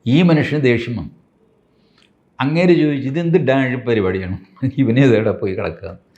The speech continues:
ആൾക്കാർ ചാടി വന്നു, "ചേട്ടാ, മൈക്ക് ഇരിക്കുന്നു മുമ്പിൽ." ആ, ശരി.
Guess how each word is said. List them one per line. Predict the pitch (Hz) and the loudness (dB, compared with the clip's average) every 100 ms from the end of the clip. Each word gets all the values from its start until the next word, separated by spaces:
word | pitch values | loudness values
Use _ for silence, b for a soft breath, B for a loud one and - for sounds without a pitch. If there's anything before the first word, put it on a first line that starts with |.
| b b | b b
ആൾക്കാർ | 175 160 160 156 | 0 0 0 0
ചാടി | 143 147 | 0 -2
വന്നു, | 156 110 165 240 | -4 -6 -6 -6
"ചേട്ടാ, | 101 95 180 135 | -6 -4 -6 -4
മൈക്ക് | 104 107 - | -4 -4 -4
ഇരിക്കുന്നു | 160 131 127 117 | -4 -2 -4 -6
മുമ്പിൽ." | 107 107 104 | -6 -6 -2
ആ, | 117 95 - 90 90 90 | -2 -2 -6 -16 -16 -10
ശരി. | - 156 | -4 -4